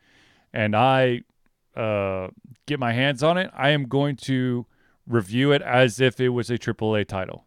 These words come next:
or triple A experience, whatever. Uh, so, and the thing is, I am very critical of myself. And so I'm gonna be very critical of everything.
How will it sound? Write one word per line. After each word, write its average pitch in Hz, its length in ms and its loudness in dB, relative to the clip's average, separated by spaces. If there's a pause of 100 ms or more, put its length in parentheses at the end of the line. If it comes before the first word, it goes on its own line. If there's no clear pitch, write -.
(160)
or 117 160 2
triple 120 360 -2
A 117 60 2
experience, 98 680 -8
whatever. 98 300 -12 (800)
Uh, 107 260 4
so, 113 480 2 (320)
and 135 180 4
the 127 80 0
thing 202 200 2
is, 156 240 0 (280)
I 185 520 4 (120)
am 147 760 0 (1000)
very 156 380 4
critical 117 560 -2 (220)
of 113 160 2
myself. 120 680 -2 (1000)
And 113 560 2
so 117 400 2 (100)
I'm 135 180 2
gonna 160 120 0
be 127 80 2
very 131 240 4
critical 139 320 2
of 123 100 2
everything. 113 380 -2